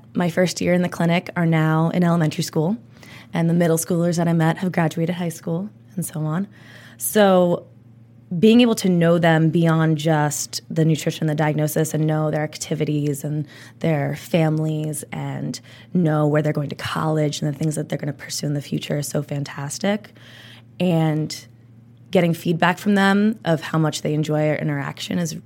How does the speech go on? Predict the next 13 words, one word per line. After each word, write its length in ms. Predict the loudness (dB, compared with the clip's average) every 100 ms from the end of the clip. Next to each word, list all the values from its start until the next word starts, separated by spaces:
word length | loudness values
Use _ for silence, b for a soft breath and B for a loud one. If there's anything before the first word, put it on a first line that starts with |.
| -20 -18 -10
really, 420 | -4 0 0 0
really 520 | -2 -2 -4 -6 -8 B B
rewarding. 680 | -2 0 0 0 2 0 -2 B B B B B B B
For 140 | 0
the 80 | 2
diabetes 420 | 4 4 4 2
patients, 720 | 2 0 2 2 0 -2 -8 -12 -20 -20 -8 -2
I've 120 | 0
occasionally 440 | 2 2 4 4
run 180 | 4 4
into 400 | 2 0 0 0
diabetes 480 | 0 -2 -2 -4 -4
patients 760 | -6 -6 -4 -2 -2 -4 -10